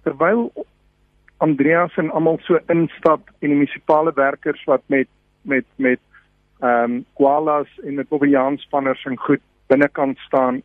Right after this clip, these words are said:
en die hofbevel word uitgevoer en hulle kom uitgestap,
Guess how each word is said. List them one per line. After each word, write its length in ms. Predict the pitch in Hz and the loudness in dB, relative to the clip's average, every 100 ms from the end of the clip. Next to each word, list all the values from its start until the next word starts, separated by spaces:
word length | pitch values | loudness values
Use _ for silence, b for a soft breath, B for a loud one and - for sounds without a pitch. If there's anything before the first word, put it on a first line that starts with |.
| - | -4
en 260 | 131 123 139 | -4 -4 -2
die 120 | 135 | 2
hofbevel 600 | 123 131 - 143 151 139 | 2 0 -4 -2 0 0
word 180 | 131 131 - | -2 -6 -2
uitgevoer 680 | 131 - 143 - 139 131 - b b b - | -4 -4 -10 -4 2 2 0 b b b -2
en 160 | 143 | 0
hulle 220 | 117 127 | 2 0
kom 260 | 143 165 147 | 0 -2 -2
uitgestap, 680 | 151 160 - 160 - - 113 | -2 -4 -4 -8 -6 -4 -4